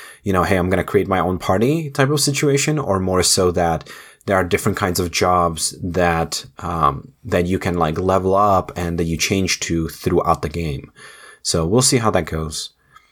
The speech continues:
We'll see how that goes. There's not much else. It is re-, it is definitely really exciting,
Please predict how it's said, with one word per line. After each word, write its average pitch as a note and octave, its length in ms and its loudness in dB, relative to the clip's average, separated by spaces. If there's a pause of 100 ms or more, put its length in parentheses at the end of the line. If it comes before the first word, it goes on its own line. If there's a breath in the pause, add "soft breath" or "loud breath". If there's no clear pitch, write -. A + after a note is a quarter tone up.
(720 soft breath)
We'll G#2+ 220 6
see G2+ 200 4
how E2 220 0
that D#2+ 320 -2 (280)
goes. - 420 0 (720 loud breath)
There's E3 240 0
not G3+ 120 0
much G3 200 2
else. B2 400 2
It B2 100 4
is A#2+ 260 2
re-, G#2+ 220 0
it A#2 160 2
is A2 220 2
definitely G#2+ 420 2
really G2+ 280 2
exciting, F#2 680 0